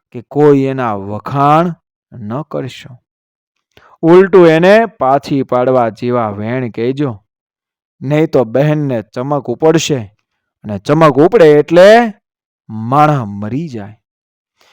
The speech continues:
લોહીએ નીતરતા બહેન આવ્યા, બહેનને ઢોલિયામાં સુવાડ્યા. બધાય ઠપકો દેવા લાગ્યા. "બેટા, બહુ અઘટિત કર્યું. પાંચ હજારના ઘરેણા જાત તો ક્યાં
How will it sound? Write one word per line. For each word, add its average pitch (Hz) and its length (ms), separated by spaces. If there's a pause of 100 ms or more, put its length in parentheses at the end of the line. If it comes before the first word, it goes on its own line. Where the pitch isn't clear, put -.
(260)
લોહીએ 214 560
નીતરતા 202 540
બહેન 185 380
આવ્યા, 160 520 (140)
બહેનને 175 640
ઢોલિયામાં 160 760
સુવાડ્યા. 135 720 (920)
બધાય 143 840
ઠપકો 120 520
દેવા 110 360
લાગ્યા. 107 380
"બેટા, 135 600 (1080)
બહુ 175 440 (140)
અઘટિત 196 400
કર્યું. 135 460 (520)
પાંચ 160 360
હજારના 131 760
ઘરેણા 127 480
જાત 131 480
તો 123 100
ક્યાં 135 420